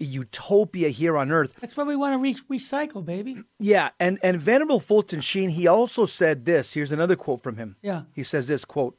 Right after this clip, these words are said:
Speaker 1: "There is no more word, there is no word more dangerous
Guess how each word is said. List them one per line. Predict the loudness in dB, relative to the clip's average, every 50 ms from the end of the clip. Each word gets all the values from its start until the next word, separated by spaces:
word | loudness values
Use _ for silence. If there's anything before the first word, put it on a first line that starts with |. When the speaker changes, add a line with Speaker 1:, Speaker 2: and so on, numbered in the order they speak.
| _ _ _ _ _ _ _ _ _ _ _ _ _ _ _ _
Speaker 1:
"There | 0 4 6 6 8
is | 6 4 2 -2
no | 0 2 4 4 4
more | 4 4 4 6 6 6 4
word, | 4 6 6 6 6 6 2 -2 -12 _ _ -18 -18 -16 _
there | 4 4 6 6
is | 4 2
no | 0 2 4 4
word | 4 4 4 4 4 4 2
more | 0 0 0
dangerous | 2 2 2 4 4 2 0 0 0 0 0 0